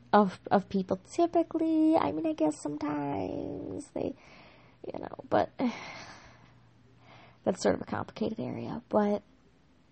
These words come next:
you know, you do, you have a lot of these conservatives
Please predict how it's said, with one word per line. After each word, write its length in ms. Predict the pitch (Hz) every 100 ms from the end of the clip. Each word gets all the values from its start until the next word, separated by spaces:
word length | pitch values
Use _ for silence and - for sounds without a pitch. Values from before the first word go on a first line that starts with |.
| _ _ _ _ - _ _ - -
you 100 | 214
know, 120 | 208
you 100 | 214
do, 140 | 202 247
you 200 | 226 220
have 200 | 208 226
a 60 |
lot 160 | 226 208
of 80 | 208
these 160 | 214
conservatives 680 | - 208 214 262 269 202 202